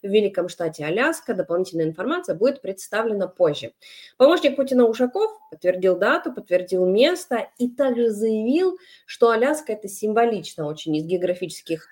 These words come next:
из географичной близости к двум странам. Ну и кроме того, даже анонсировалась некая встреча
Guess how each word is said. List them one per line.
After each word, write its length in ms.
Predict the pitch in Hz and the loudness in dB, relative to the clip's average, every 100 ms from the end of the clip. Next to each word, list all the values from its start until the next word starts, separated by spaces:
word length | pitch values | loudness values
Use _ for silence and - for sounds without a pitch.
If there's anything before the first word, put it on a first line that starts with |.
| _ _ _ | _ _ _
из 300 | 202 208 196 | 0 0 0
географичной 800 | 185 208 202 208 208 - 175 170 | 2 2 2 -2 -4 -4 0 0
близости 560 | 175 285 381 370 - 254 | 2 2 2 0 -4 -8
к 80 | |
двум 240 | 233 247 240 | 0 2 2
странам. 520 | - 233 220 214 202 | 0 -2 0 0 0
Ну 80 | 254 | -2
и 60 | |
кроме 260 | 330 220 214 | -2 -2 -2
того, 280 | 202 196 254 | -2 2 2
даже 220 | 220 208 | 2 0
анонсировалась 680 | 196 185 196 247 226 202 202 | 0 0 0 0 2 -2 0
некая 300 | 208 202 196 | -2 0 0
встреча 680 | 196 - 226 254 254 233 214 | -2 -2 2 2 2 -2 -2